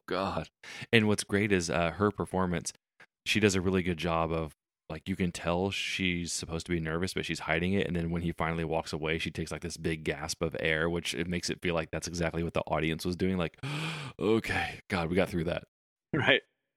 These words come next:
Speaker 1: So the other piece I wanna dive into, this is the first movie I remember seeing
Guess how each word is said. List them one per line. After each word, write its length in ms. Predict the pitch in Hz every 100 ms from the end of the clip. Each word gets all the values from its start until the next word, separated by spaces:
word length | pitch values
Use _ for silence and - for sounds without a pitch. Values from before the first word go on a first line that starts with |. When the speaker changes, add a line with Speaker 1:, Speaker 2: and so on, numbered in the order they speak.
| _ _ _ -
Speaker 1:
So 200 | 123 110
the 220 | 101 107
other 220 | 110 110
piece 260 | - 101 98
I 40 |
wanna 220 | 92 90
dive 220 | 85 82
into, 380 | 82 82 82 80 - - _ _ _
this 200 | 101 120
is 60 | 175
the 120 | 139
first 380 | - 104 104 -
movie 640 | 87 90 90 85 82 82 - _
I 140 | 87 92
remember 800 | 87 82 80 78 76 76 73 - _ _ -
seeing 600 | - 95 87 80 78